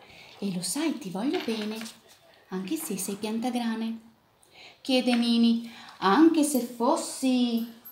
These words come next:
un orsetto?" Sbrana Ossi.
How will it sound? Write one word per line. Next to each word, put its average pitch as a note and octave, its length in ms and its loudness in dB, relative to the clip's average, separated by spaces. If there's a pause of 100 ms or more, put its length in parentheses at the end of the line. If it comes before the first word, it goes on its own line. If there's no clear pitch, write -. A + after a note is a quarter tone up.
(180)
un C4 160 6
orsetto?" B3+ 840 4 (880)
Sbrana G3 680 -4
Ossi. - 440 -10